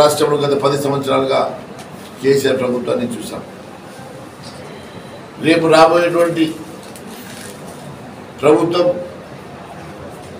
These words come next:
ఏ రకమైనటువంటి హామీలు ఇచ్చిందో, ఆమె యోగ్యం కానటువంటి హామీలు కావచ్చు, కానీ ఒక్కసారి మేనిఫెస్టోలో పెట్టి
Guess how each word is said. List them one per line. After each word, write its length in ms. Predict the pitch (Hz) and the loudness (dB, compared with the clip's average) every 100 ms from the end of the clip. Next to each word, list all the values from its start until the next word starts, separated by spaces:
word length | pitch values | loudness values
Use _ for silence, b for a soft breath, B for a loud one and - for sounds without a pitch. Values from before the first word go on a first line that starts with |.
| - - - - - - - - - - - - - - 143 | -14 -14 -14 -16 -16 -16 -14 -14 -14 -16 -16 -16 -16 -4 2
ఏ 40 | 175 | 6
రకమైనటువంటి 760 | 170 170 165 165 156 160 160 156 - - - - - - - - - - - - - - - - - - - - - - - - - - - - | 6 6 4 2 2 2 2 -2 -4 -10 -14 -16 -16 -16 -16 -16 -16 -16 -16 -16 -16 -16 -16 -16 -16 -16 -16 -16 -16 -16 -16 -16 -16 -16 -16 0
హామీలు 320 | 143 170 175 160 | 4 4 4 2
ఇచ్చిందో, 360 | - 156 165 175 160 - - - - - - - - - - - - 143 160 | 0 -2 4 4 4 0 -8 -14 -16 -16 -14 -14 -14 -14 -14 -14 -2 4 8
ఆమె 120 | 170 170 160 147 | 8 8 4 6
యోగ్యం 280 | 175 170 170 165 | 6 6 4 4
కానటువంటి 380 | 160 151 147 - | 4 2 2 2
హామీలు 220 | 147 151 143 | 2 0 2
కావచ్చు, 320 | 139 131 - - - - - - - - - - | 2 0 -4 -10 -12 -16 -16 -16 -16 -16 -10 2
కానీ 300 | 139 143 151 127 - - - - - - | 2 4 2 0 -6 -10 -14 -16 -8 -6
ఒక్కసారి 440 | - 135 - 143 147 131 | -2 0 4 6 6 4
మేనిఫెస్టోలో 580 | 135 135 131 131 131 123 | 2 2 0 0 -2 -2
పెట్టి 240 | 123 120 | -4 -4